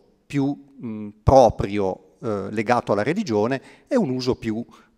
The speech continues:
eh, esteso, più lato, associato alle cose che riteniamo importanti. Eh, come, eh, fare a... Eh,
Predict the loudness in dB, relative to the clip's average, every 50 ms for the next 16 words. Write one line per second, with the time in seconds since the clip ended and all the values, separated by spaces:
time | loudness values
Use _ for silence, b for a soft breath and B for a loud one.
0 | _ _ -4 -2 -2 -2 -2 -2 -2 -2 -2 -4 -4 -4 -2 -2 -4 -4 -4 -4
1 | -4 -2 -2 0 0 0 0 0 -4 -8 0 2 2 2 2 B B B B B
2 | B _ -4 -2 -2 -2 -2 0 0 -2 0 2 2 2 2 4 2 0 -2 -2
3 | 2 2 2 2 2 0 0 -2 -2 -4 -10 _ -4 -4 -4 -2 -4 -4 -4 -4
4 | -6 -6 -6 -8 -10 -10 -8 -10 -10 -10 -12 -14 -14 -14 -14 -18 -20 -20 _ -20
5 | -20 -20 _ b b b b b b b b b b b b b b b b b
6 | _ _ _ 0 2 4 4 2 2 0 0 -2 -4 -8 -14 -20 _ _ _ _
7 | _ _ _ _ _ 0 2 4 4 4 4 2 2 0 -2 -6 -12 -20 -14 -8
8 | -6 -4 -4 -4 -4 -6 -2 0 2 2 2 2 0 -2 0 0 2 2 0 -2
9 | -8 -12 _ -10 -8 -6 -6 -6 -8 -8 -10 -10 -10 -12 -14 -16 -18